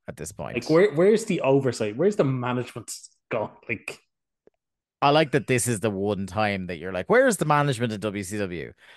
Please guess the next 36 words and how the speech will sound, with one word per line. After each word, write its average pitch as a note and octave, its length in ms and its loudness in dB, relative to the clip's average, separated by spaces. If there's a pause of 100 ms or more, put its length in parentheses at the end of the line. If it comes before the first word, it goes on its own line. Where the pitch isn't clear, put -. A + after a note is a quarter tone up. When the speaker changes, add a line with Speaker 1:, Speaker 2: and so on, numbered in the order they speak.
(120)
Speaker 1:
Nothing F#3 440 4
else D#3 240 2
has B2+ 160 0
made B2 260 2
you A2+ 100 2
ask G#2+ 280 2
that G#2 160 -2
question G#2 480 -4
before, F#2 400 -2
but F2+ 220 -6
Barb C#3 340 4
not A#2+ 260 0
getting G#2 320 -8
new G#2 160 -6
tights, G2 480 -4
that's, B2 300 -2
that's B2+ 340 -2
it. F2 220 -14 (640)
Speaker 2:
I C#4+ 40 0
mean, C4+ 180 -4 (500)
we've - 440 0
had, G#3 540 2 (180)
like, B2 240 -2 (240)
three F#3 360 2
or C#3+ 100 0
four C#3+ 320 2
different B2 400 -4
times B2+ 320 -2
where A#2+ 100 -4
the A#2 60 -2
Faces C3 300 -4
of - 100 -8
Fear A#2+ 240 -4
have A2 120 -2
exploded. A2 500 -6 (480)
Speaker 1:
Yeah. D#2 160 -4